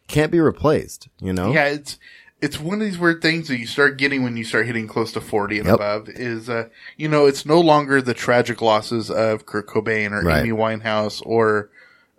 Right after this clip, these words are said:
Speaker 2: um, Shannon Hoon or, um,
Speaker 1: It,
Speaker 2: uh,
Speaker 1: yeah, it's like the
Speaker 2: uh,
Speaker 1: fifty-five to
Speaker 2: right. It's now
Speaker 1: eighty people,
Speaker 2: now we're,
Speaker 1: eighty-year-olds
Speaker 2: I hate
Speaker 1: dying.
Speaker 2: to say it, we're waiting for,
Speaker 1: <laughs> Yeah.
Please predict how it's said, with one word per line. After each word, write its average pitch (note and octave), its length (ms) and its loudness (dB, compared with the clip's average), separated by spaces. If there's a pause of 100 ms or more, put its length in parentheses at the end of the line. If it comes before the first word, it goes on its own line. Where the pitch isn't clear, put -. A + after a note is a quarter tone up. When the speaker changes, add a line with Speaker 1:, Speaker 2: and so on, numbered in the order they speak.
Speaker 2:
um, G#2+ 360 -4
Shannon C3+ 420 0
Hoon A2+ 440 -2
or, A2 500 4
um, G#2 480 -6 (120)
Speaker 1:
It, - 120 -8
Speaker 2:
uh, G2 380 -8
Speaker 1:
yeah, D#2+ 200 2
it's E2+ 120 -4
like B2 140 2
the B2 100 0
Speaker 2:
uh, - 40 -14
Speaker 1:
fifty-five A#2+ 760 0
to G2+ 420 0
Speaker 2:
right. D#3 300 0
It's B2 280 -12
now C#3+ 200 0
Speaker 1:
eighty A#2+ 240 4
people, G#2+ 260 0
Speaker 2:
now D#3+ 120 2
we're, E3 80 2
Speaker 1:
eighty-year-olds G#2 400 2
Speaker 2:
I - 20 -6
hate - 80 -2
Speaker 1:
dying. D#2+ 180 -4
Speaker 2:
to D#2+ 60 -8
say G#2 120 2
it, F3+ 100 -2
we're A#2+ 160 -2
waiting B2+ 460 -4
for, A#2 520 2
Speaker 1:
<laughs> - 40 -12
Yeah. C#2 240 -4